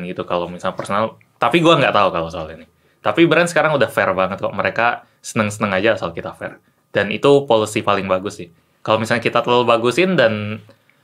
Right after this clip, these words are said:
orang ngerasa kita lebay juga nggak percuma kan. Brand mau produknya kita ngomong bagus, sebagus apapun, tapi kalau mereka nggak percaya ngapain? Jadi mending ya, ya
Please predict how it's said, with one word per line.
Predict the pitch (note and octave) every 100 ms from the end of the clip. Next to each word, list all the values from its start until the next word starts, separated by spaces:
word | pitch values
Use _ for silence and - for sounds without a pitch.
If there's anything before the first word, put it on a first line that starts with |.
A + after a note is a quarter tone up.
| _
orang | - G#2+ G#2+ G#2 G#2
ngerasa | G#2 G#2 G#2
kita | A2+ G#2
lebay | G2+ F#2+ G#3
juga | F3 F#2+ E2
nggak | E2+ G2
percuma | - - A#2+ E3
kan. | E3 C#3+
Brand | C3+ E3+
mau | F#3+ D3+ C#3 C#3 -
produknya | B2+ B2+ C3 C3+ B2+
kita | -
ngomong | B2 B2 A#2
bagus, | A2+ - -
sebagus | A2+ A2 G#2+
apapun, | A2 G2+ G#2 D3+
tapi | C3+ A2
kalau | A2 F#2
mereka | F#2 F#2 F#2+
nggak | F2
percaya | E2 - F#2
ngapain? | F2 F2 - _ _ _ _ _ _ _
Jadi | - A#2
mending | A#2 G#2+ A2+ B2
ya, | F#2 - _ -
ya | - - F#2